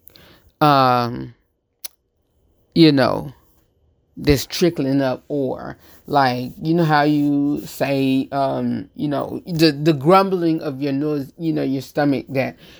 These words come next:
you know, feel that your stomach is making when you're hungry, or, you know, my stomach is,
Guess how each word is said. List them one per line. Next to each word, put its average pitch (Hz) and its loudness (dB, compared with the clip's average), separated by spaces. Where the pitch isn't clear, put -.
you 165 -6
know, 165 4
feel 160 2
that 139 -2
your 135 -12
stomach 135 -8
is 120 -14
making 131 -2
when 123 -2
you're 117 -2
hungry, 135 -2
or, 127 0
you 127 -2
know, 127 -2
my 123 -2
stomach 135 -4
is, 117 -8